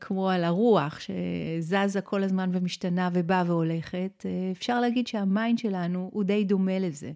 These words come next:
הוא זז ככה לפי כל, אה, רוח קלה. פתאום מגיעה מחשבה של, "אוי ואבוי, שכחתי לכבות את הגז?" או "כיביתי את הגז?" המחשבה הזאת יכולה לטרטר אותנו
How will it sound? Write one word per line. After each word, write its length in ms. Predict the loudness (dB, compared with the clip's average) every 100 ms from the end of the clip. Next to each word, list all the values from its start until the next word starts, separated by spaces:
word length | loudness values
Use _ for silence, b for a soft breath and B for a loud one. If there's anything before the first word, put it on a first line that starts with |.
| -14 b b b b b b b
הוא 120 | 0
זז 500 | 2 2 2 2 0
ככה 280 | -4 -4 0
לפי 280 | 0 2 -2
כל, 260 | 2 2 4 2
אה, 480 | 2 2 2 0 -2 -4 B B B
רוח 320 | 2 2 2
קלה. 340 | 0 0 0 0
פתאום 300 | -2 2 4
מגיעה 220 | 4 2
מחשבה 480 | 0 -2 -4 -2 -2
של, 280 | 0 -2 -2 B B B 0
"אוי 120 | 2
ואבוי, 380 | 2 2 2 2 B B
שכחתי 440 | -8 -4 -2 -2
לכבות 300 | -2 0 -2
את 60 | -2
הגז?" 400 | -2 0 -2 -4 -16 b b b 0
או 200 | 2 2
"כיביתי 400 | 2 2 2 2
את 80 | -2
הגז?" 380 | -2 0 -2 -2 0
המחשבה 360 | 0 0 0
הזאת 260 | 0 -2 -6
יכולה 260 | -6 -2
לטרטר 480 | -2 -2 -4 -2 0
אותנו 640 | 0 0 2 2 2 0